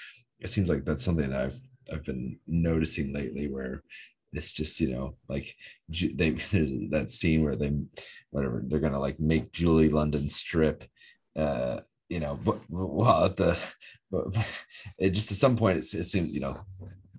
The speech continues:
it seems like not, not believable that, like, this, this old man is able to keep the lid on all these psychopaths.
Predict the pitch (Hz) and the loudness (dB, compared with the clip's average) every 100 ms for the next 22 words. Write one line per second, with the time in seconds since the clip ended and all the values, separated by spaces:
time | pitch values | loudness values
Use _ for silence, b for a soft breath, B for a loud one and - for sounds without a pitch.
0 | - 65 _ _ _ - - 87 76 65 | -18 -18 _ _ _ -12 -6 -4 -2 -6
1 | - - 90 82 - b b b b b | -10 -8 -2 -2 -2 b b b b b
2 | b b b _ _ _ _ _ _ _ | b b b _ _ _ _ _ _ _
3 | - 135 101 92 92 82 80 76 76 76 | 4 6 6 4 2 2 2 2 4 2
4 | - 69 - _ - 90 - - 82 - | 0 -2 -4 _ -2 2 2 2 -4 -2
5 | 80 85 73 76 76 76 71 76 69 60 | 0 2 2 0 0 -2 0 0 0 -2
6 | 64 - _ _ _ _ _ _ _ - | -4 -4 _ _ _ _ _ _ _ -8
7 | - 104 - 65 78 69 71 73 76 69 | 0 0 2 2 2 2 0 0 0 -2
8 | 65 - 76 71 60 87 62 67 - - | 0 2 2 2 -4 -2 -2 -2 -2 -6
9 | - | -6